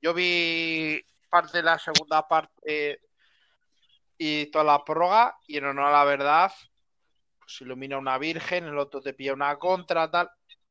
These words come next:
Y el Madrid tuvo ocasiones para finiquitar el partido y las prórrogas. En honor a la verdad, ¿eh? Todo se ha dicho.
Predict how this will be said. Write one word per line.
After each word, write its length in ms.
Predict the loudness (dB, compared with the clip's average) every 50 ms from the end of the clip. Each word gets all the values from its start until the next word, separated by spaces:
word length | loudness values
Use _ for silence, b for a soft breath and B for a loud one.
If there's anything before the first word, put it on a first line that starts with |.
| -20 -20 _ _ _ _ _ _ _ _ _ _ _ _
Y 60 | -8
el 100 | -8 -6
Madrid 380 | -2 -2 0 0 0 -2 -4 -8 -8
tuvo 180 | -8 -6 -6
ocasiones 380 | -4 -4 -4 -6 -6 -8 -14 -10
para 240 | _ -2 -2 -2 -2
finiquitar 460 | -4 -10 -14 -14 -12 -8 -6 -4 -4
el 40 | -2
partido 260 | -2 -4 -4 -4 -4
y 20 |
las 140 | -2 -2 -2
prórrogas. 360 | -2 -4 -4 -2 0 0 -2 -2 -6 _ -18
En 120 | -12 -8
honor 200 | -6 -2 2 4
a 80 | 6 8
la 80 | 8 8
verdad, 360 | 6 4 2 0 -4 -6 -6 -8
¿eh? 80 | -8 -6
Todo 160 | -8 -8 -8
se 120 | -8 -10
ha 60 | -10
dicho. 260 | -10 -10 -12 -16 -20